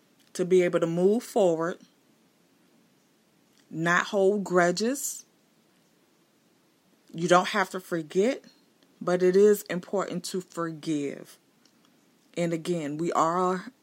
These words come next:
at different stages of forgiveness, and that is okay.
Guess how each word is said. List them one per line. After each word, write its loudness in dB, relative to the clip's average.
at -2
different -2
stages 0
of -2
forgiveness, -4
and 0
that 2
is -2
okay. -6